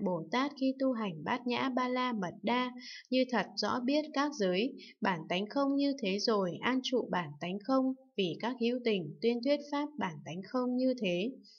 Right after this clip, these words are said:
Này thiện hiện, nhân duyên bản tánh không, đẳng vô gián duyên, sở duyên duyên, tăng thượng duyên, bản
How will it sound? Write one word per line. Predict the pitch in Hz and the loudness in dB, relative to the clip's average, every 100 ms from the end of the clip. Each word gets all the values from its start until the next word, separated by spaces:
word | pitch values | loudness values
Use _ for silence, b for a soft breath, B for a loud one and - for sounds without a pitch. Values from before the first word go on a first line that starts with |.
| B B B _ | B B B _
Này | 196 185 175 | 2 4 2
thiện | 214 208 196 | 0 -2 2
hiện, | 208 196 196 B B B | 2 2 -2 B B B
nhân | 254 285 | 2 2
duyên | 269 285 277 | 4 2 2
bản | 226 170 151 | 0 -2 -2
tánh | 175 180 220 | -2 -2 -2
không, | 285 285 277 269 | 4 4 2 0
đẳng | 208 165 147 | -2 -2 0
vô | 226 | 2
gián | 254 190 185 | 2 0 -2
duyên, | 208 269 277 262 - | 0 2 2 2 0
sở | 175 151 | -4 -2
duyên | 226 262 | 0 0
duyên, | 254 269 269 262 | 2 2 2 0
tăng | 262 262 254 | -2 -2 0
thượng | 226 - | -2 -2
duyên, | 220 262 262 262 B B - | 2 4 4 -2 B B -2
bản | 180 151 | -2 -2